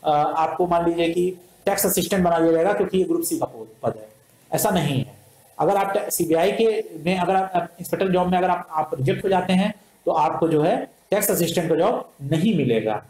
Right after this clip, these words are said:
क्योंकि आपने पहले उसको अलॉट कर लिया था और वो आपने पोस्ट लॉक कर दिया था। बाकी के जो कैंडिडेट है जो टैक्स असिस्टेंट की जगह पे आए होंगे, उन्होंने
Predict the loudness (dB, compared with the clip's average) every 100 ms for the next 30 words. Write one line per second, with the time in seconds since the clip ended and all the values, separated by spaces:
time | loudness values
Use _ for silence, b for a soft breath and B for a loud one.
0 | _ _ -6 -2 0 2 0 0 -2 0
1 | 0 0 0 -2 -2 0 0 2 0 0
2 | 0 0 -2 0 0 0 -2 -4 -4 -2
3 | -4 -2 -2 -2 -4 -4 -8 -4 -2 0
4 | 0 0 0 0 -2 -2 -4 -4 -2 -4
5 | -6 -16 -10 -8 -4 -2 0 0 0 -2
6 | -4 -6 -6 B -6 -2 2 2 0 -2